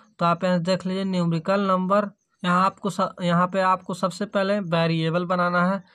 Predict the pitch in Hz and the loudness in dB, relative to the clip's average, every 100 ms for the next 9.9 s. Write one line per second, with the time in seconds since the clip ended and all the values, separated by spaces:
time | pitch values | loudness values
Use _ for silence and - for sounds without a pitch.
0 | - _ 147 151 165 160 202 196 190 185 | -20 _ -6 -2 0 0 0 0 0 0
1 | 185 190 180 185 180 175 175 170 170 170 | 0 0 0 0 2 2 0 0 0 0
2 | 190 185 170 156 - 180 196 180 170 151 | -2 0 -6 -6 -6 -6 -4 -4 -4 -6
3 | 175 170 175 170 - 175 170 156 160 160 | -8 -4 -4 -4 -6 -4 -2 0 -2 -2
4 | 170 180 175 165 196 190 - - _ - | -2 0 0 0 -2 -6 -18 -20 _ 0
5 | 180 170 190 185 196 202 202 190 185 180 | 0 2 -2 -2 -2 0 0 0 0 -2
6 | 185 202 208 202 208 214 214 _ _ _ | -2 -2 0 0 0 0 -2 _ _ _
7 | _ _ _ _ _ _ - 170 196 185 | _ _ _ _ _ _ -8 -2 -2 -4
8 | _ _ _ _ _ _ _ _ - 156 | _ _ _ _ _ _ _ _ -2 2
9 | 170 180 185 208 208 208 202 165 196 | 4 2 0 2 2 2 0 0 -4